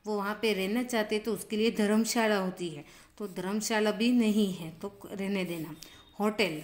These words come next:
हाँ, होटल तो घर के आसपास होती ही होती है। बस स्टैंड, हाँ, मेरे घर के आसपास तो बीआरटीएस बस स्टैंड है, तो ग्रीन करना है, नहीं है तो रहने देना।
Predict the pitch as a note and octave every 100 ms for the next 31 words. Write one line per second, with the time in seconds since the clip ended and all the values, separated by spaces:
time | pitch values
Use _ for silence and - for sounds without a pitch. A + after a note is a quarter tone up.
0 | - - F#3+ F3+ D#3+ D3+ - _ _ _
1 | _ F3+ F#3 A#3+ A#3 G#3 F#3+ G#3 G#3+ G3
2 | F#3+ - F#3+ - F#3+ F#3+ G#3 G3+ F#3 F3+
3 | G3 E3+ D3 - - - - G3+ A3+ -
4 | - F3 D3+ - - - F#3 - - -
5 | - _ F#3+ G3 G3 G3+ G3+ G3+ G3 G#3
6 | F#3+ G3 F#3+ G3 G3 G3 F#3+ F#3+ G3+ F#3+
7 | F#3+ G3 F3+ D#3+ F3+ D3 - - - _
8 | _ F#3+ B3+ B3+ A3 G#3+ G#3 G3+ F3+ F#3
9 | F3 E3+ F3 G#3 B3+ G#3 F#3+ G#3 G3+ G3
10 | F3+ E3+ D3+